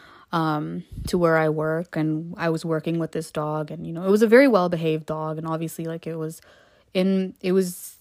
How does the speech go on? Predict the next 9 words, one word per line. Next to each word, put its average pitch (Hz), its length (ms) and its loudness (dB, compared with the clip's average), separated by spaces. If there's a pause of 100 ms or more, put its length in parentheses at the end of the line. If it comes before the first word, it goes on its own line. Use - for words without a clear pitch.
it 196 60 0
was 202 140 2
clearly 233 320 8
in 214 80 4
a 208 60 4
lot 180 160 4
of 180 80 0
discomfort, 170 880 -4 (520)
um, 160 640 -6